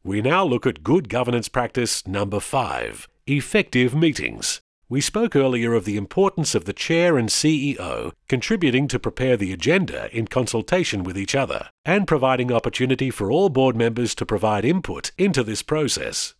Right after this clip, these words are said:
We also noted the importance of early distribution of the agenda and board papers to allow board members to prepare for the meeting. We assume that everyone involved has done their homework in between meetings and come prepared for a productive meeting.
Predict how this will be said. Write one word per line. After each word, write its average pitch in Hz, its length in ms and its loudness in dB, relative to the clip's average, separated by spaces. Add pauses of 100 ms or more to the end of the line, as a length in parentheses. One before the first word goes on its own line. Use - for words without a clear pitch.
(120)
We 107 180 4
also 180 320 4
noted 143 340 4
the 120 140 2
importance 170 520 0
of 113 220 2
early 165 300 2
distribution 127 640 0
of 110 100 2
the 104 160 0
agenda 151 500 0
and 160 220 0
board 113 320 2
papers 151 540 -4 (240)
to 117 180 4
allow 131 240 2
board 123 240 4
members 123 380 0
to 113 100 -2
prepare 156 560 -2
for 117 140 -2
the 107 100 0
meeting. 107 460 -2 (320)
We 165 160 4
assume 170 460 4
that 135 200 0
everyone 180 420 2
involved 90 520 -2
has 131 140 0
done 120 200 0
their 117 200 0
homework 117 500 0
in 123 140 0
between 110 420 -4
meetings - 540 -8 (280)
and 175 340 -2
come 135 200 -2
prepared 123 480 0
for 127 180 2
a 117 60 4
productive 107 560 0
meeting. 78 400 -4